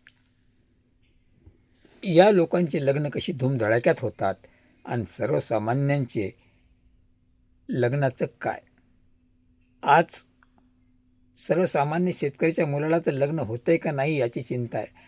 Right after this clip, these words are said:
आणि एकूण तिकून लग्न झालं तर त्याच्यासाठी कर्ज कुठून उभारायचं, कुठली बँक आपल्याला दारात पत करेल याचीही चिंता आहे. तशातच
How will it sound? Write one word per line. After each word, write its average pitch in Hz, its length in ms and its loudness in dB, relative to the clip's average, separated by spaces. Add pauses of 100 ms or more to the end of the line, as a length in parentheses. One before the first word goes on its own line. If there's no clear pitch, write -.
(400)
आणि 143 260 -4
एकूण 175 260 2
तिकून 175 280 -2
लग्न 147 260 -2
झालं 123 300 2
तर 139 120 -4
त्याच्यासाठी 135 460 -6
कर्ज 139 320 0
कुठून 165 320 -4
उभारायचं, 117 640 0 (400)
कुठली 156 280 -4
बँक 113 380 2
आपल्याला 131 320 0
दारात 110 340 0 (500)
पत 170 240 0
करेल 107 360 -2 (480)
याचीही 131 520 2
चिंता 117 380 -6
आहे. 95 140 -8 (720)
तशातच 147 640 2